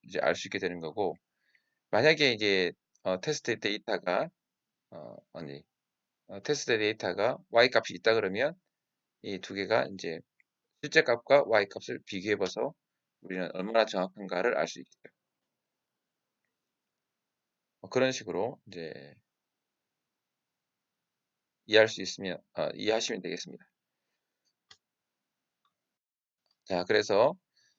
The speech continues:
우리는 이제 그레디언트 부스팅 모형을 대충 살펴보았는데요. 이건 이제 특징적인 것이, 어, 아, 제가 만든 이 도구에서는, 어,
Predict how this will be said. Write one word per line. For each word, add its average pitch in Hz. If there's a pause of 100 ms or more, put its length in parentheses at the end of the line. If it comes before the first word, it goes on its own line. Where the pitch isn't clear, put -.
(120)
우리는 123
이제 110
그레디언트 131
부스팅 123
모형을 110 (360)
대충 92
살펴보았는데요. 104 (760)
이건 107
이제 87 (320)
특징적인 117
것이, 135 (360)
어, 76 (880)
아, 90
제가 117
만든 113
이 101
도구에서는, 104 (880)
어, -